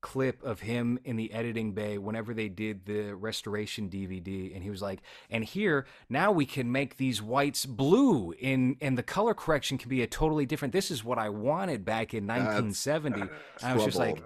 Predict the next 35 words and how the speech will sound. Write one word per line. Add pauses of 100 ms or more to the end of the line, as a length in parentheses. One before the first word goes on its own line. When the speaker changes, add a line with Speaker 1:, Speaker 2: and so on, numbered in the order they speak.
Speaker 1:
"It
looks
like
shit.
It
looks
Speaker 2:
That's
Speaker 1:
so
Speaker 2:
what
Speaker 1:
bad."
Speaker 2:
the,
Cimino
did
to
the
Criterion (220)
Heaven's
Gate, (440)
uh,
D
V
D. (100)
It's (140)
worthless
because
Speaker 1:
Mm-hmm. (420)
Speaker 2:
he,
like, (340)
put,
like,
an
Instagram
filter
over
it.